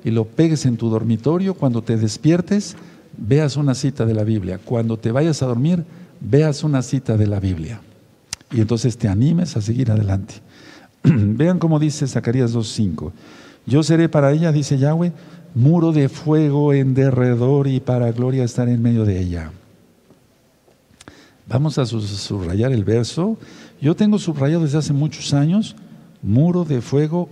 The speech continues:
en derredor". Lo he comprobado.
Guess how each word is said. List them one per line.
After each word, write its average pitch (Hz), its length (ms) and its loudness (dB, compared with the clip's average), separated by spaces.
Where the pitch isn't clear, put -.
en 101 200 0
derredor". 92 500 -2
Lo 110 220 -2
he 151 100 0
comprobado. 107 800 -2